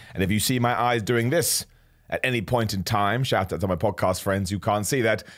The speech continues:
it's 'cause I'm keeping an eye on the audio. We lost seven minutes of the podcast <laughs> on Tuesday. I looked when I edited it.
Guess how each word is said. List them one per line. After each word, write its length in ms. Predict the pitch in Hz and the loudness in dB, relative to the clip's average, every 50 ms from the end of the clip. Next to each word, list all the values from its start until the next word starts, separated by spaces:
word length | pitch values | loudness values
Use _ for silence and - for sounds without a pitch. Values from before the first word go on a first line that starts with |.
| - | -20
it's 100 | _ - | _ -6
'cause 160 | - 107 101 98 | -2 -2 0 0
I'm 100 | 107 107 | -2 -2
keeping 280 | - 113 104 - 104 | -2 -2 -2 -2 -2
an 80 | 104 101 | 0 0
eye 120 | 101 101 | 2 2
on 80 | 104 101 | 2 2
the 80 | 104 | 2
audio. 400 | 113 127 131 123 101 87 78 67 | 2 4 2 2 0 -2 -2 -4
We 120 | - 69 92 | -4 -2 0
lost 220 | 98 95 90 - | 0 0 0 -2
seven 400 | - - 185 180 190 190 208 190 | -2 0 2 2 2 2 0 0
minutes 280 | 190 196 190 165 127 110 | 0 2 0 0 0 0
of 40 | 120 | -4
the 80 | 127 | -4
podcast 680 | 110 - 135 120 110 - - 120 98 98 101 - - - - | -2 0 -2 -2 -2 0 0 0 2 2 0 -2 -4 -6 -4
<laughs> 40 | |
on 100 | - 104 | -4 -4
Tuesday. 520 | 80 - 127 131 123 117 - 135 135 139 135 | -2 0 0 0 0 0 0 0 2 2 0
I 160 | 69 76 82 | 0 0 0
looked 300 | 85 95 127 135 127 - | 2 2 0 0 0 -2
when 120 | - 90 | -2 0
I 60 | 90 87 | 0 2
edited 420 | - 113 135 131 110 82 101 92 | 2 2 0 0 0 -2 -2 0
it. 220 | 98 101 90 - | 0 0 -2 -4